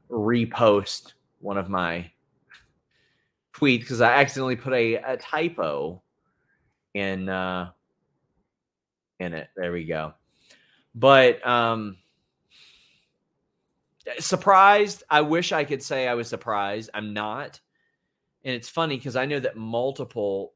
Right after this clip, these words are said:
people had, multiple people had seen their releases coming and a-, had made it clear they weren't going to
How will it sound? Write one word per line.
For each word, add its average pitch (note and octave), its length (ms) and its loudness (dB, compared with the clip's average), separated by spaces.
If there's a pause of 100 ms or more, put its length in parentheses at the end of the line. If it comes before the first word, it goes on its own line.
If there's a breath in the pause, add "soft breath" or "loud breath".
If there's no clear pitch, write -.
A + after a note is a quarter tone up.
(120)
people F#2+ 560 -10 (2500)
had, G#2+ 680 -4 (2000)
multiple F#3+ 380 -2
people D3+ 400 -2
had A#2+ 500 -2 (360)
seen C#3 460 -4
their A#2+ 140 -2
releases A#2 460 -4
coming G2 560 -8 (520)
and G2 540 -4 (2000)
a-, C3 420 4 (100)
had C#3+ 220 2
made C#3 160 2
it A#2+ 40 -6
clear B2+ 260 0
they A2+ 140 0
weren't G#2+ 300 -4
going G2 320 -6
to F2 440 -8